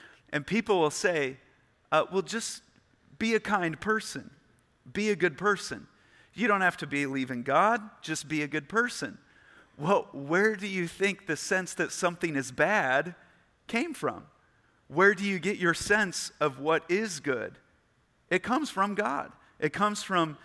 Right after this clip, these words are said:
your Creator. People say, "Well, I don't care what you believe as long as you're not hurting anyone."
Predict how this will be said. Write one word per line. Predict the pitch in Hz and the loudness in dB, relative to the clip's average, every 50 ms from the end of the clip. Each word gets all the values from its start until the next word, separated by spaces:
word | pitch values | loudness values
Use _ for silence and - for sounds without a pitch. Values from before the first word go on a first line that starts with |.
| - - - _ _ _ | -20 -20 -20 _ _ _
your | - 147 165 165 | 0 2 2 2
Creator. | 160 - - 170 165 170 180 208 226 185 - - 151 - _ _ _ _ _ _ _ _ _ _ _ _ _ _ _ | 2 2 2 2 2 4 2 2 2 0 -2 -4 -6 -14 _ _ _ _ _ _ _ _ _ _ _ _ _ _ _
People | - 214 226 - 208 196 | 0 0 2 2 0 -2
say, | - - - 190 180 175 160 - - - - - - _ _ | 0 2 2 2 2 2 0 -4 -10 -20 -20 -20 -20 _ _
"Well, | - 143 - - | -4 -4 -2 0
I | - 202 233 | 2 4 4
don't | 254 262 233 | 4 2 0
care | - - 220 208 | 2 2 4 4
what | 185 190 190 180 | 4 4 2 2
you | 180 175 | -2 -2
believe | 147 170 160 156 160 156 151 151 143 - - - - _ _ _ _ _ _ _ _ _ _ | -2 -2 0 2 2 2 0 0 -2 -6 -12 -20 -20 _ _ _ _ _ _ _ _ _ _
as | 165 165 147 - | 4 4 4 4
long | 165 180 190 202 208 | 4 4 4 4 2
as | 196 165 143 | 0 -2 0
you're | 175 180 180 | 0 2 4
not | 170 165 156 147 | 4 4 4 2
hurting | 151 165 160 147 139 127 123 | 2 0 2 2 0 -2 -4
anyone." | 117 98 104 104 82 - - - | -6 -8 -10 -14 -16 -18 -20 -20